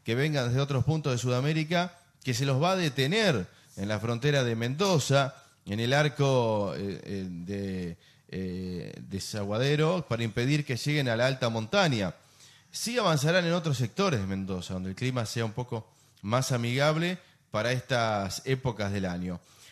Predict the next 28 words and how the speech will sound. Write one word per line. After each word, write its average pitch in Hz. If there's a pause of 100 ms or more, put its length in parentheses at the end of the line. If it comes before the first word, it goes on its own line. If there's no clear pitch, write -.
(140)
La 120
peor 165
parte 185
de 170
este 156
temporal 165
se 127
la 113
llevó 127
el 101
país 117
trasandino, 104
eh, 120
motivo 107
por 98
el 98
cual 135 (360)
se -
demoraron 127
los 117
trabajos, 135
las 101
tareas 107
de 95
despeje, 123
varios 104
días 98
más. 135